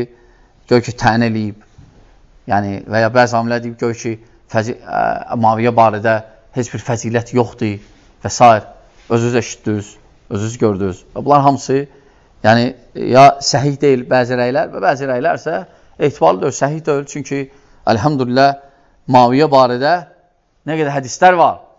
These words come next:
ümumən və xüsusən. Və ümumən də ayələr var. Hansı ki, radiyallahu anhu daxildir.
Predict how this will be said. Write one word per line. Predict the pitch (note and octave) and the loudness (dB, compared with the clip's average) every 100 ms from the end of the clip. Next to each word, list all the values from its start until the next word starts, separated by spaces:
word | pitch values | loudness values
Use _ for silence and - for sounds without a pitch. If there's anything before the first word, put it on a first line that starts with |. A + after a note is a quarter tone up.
| _ _ D3+ | _ _ -8
ümumən | E3 G3 F#3+ A3 A#3 - _ _ _ _ _ _ _ - | -4 0 0 0 -4 -16 _ _ _ _ _ _ _ -6
və | C#3+ | -6
xüsusən. | - E3 - F2+ D#2+ _ _ _ _ _ _ _ _ - | -2 -4 -4 -8 -10 _ _ _ _ _ _ _ _ -4
Və | - C3 | -2 2
ümumən | E3 F3+ D3 D3+ | 2 4 2 4
də | G3 - C3+ | 2 2 -2
ayələr | B2+ B2+ B2+ A2 | 0 -2 -2 -2
var. | A2 G#2+ G#2+ _ _ _ | -4 -6 -10 _ _ _
Hansı | A2+ A#2 - | -12 -10 -6
ki, | D#3+ E3 - _ _ | -6 -6 -16 _ _
radiyallahu | - F3 C#3 C3 C#3+ | 2 4 4 4 2
anhu | B2 B2 | 0 -2
daxildir. | G#2 - G#2+ E2+ | -2 -2 -10 -14